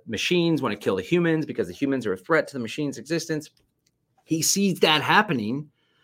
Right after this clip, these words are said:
and this is what he says. Maybe it's a lie. I don't know, but it's worth telling this part of the story 'cause a lot of people aren't aware of this. He says that the purpose of Neuralink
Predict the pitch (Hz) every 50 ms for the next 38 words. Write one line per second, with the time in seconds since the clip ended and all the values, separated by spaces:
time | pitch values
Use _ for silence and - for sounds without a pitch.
0 | _ _ _ _ _ _ _ _ _ _ _ _ _ - 139 131 131 131 127 123
1 | 127 123 - 117 120 139 139 - 147 123 123 123 120 110 104 - - - 147 135
2 | 117 110 110 101 - 113 127 143 151 170 175 175 - 180 165 175 165 170 175 165
3 | 151 147 - - - - 127 147 156 170 170 175 180 190 185 180 170 160 165 160
4 | 151 - _ _ _ _ _ _ - 127 117 135 135 131 - - 131 113 - -
5 | 110 110 143 160 160 156 - - _ _ _ _ _ _ _ _ - - 180 175
6 | 175 175 165 147 151 - - 175 165 160 143 - - - 170 151 143 135 131 127
7 | 127 127 135 139 139 143 147 139 143 139 131 127 123 151 160 151 147 120 110 104
8 | 101 - - - - 143 143 135 - - 143 135 123 113 - 120 113 - 104 -
9 | _ - 143 139 123 139 120 - 107 107 113 117 127 143 143 147 135 123 117 107
10 | 104 107 110